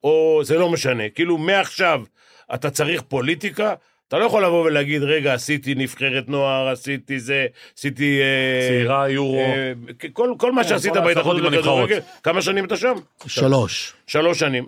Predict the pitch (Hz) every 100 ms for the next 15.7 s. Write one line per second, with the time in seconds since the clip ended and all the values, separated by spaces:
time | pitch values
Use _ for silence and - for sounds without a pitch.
0 | 143 - 226 220 190 170 185 185 180 147
1 | 151 147 143 127 165 131 135 131 127 160
2 | 208 _ _ _ 170 180 175 165 160 214
3 | - - 127 135 139 131 190 185 143 156
4 | 175 151 - 131 - 120 113 160 156 139
5 | 123 180 226 185 _ _ _ _ _ _
6 | _ - 139 175 175 208 208 190 120 165
7 | 175 214 220 190 131 143 - 180 175 160
8 | 156 143 113 104 165 180 165 - 143 151
9 | 151 131 123 123 117 143 135 131 113 113
10 | 127 123 117 - - 127 127 117 - 127
11 | 117 113 127 117 113 123 120 - 117 131
12 | 123 107 101 - 107 - 131 127 - -
13 | - 123 143 131 101 143 190 208 143 -
14 | 131 117 123 139 117 123 160 170 156 131
15 | 123 175 185 180 151 120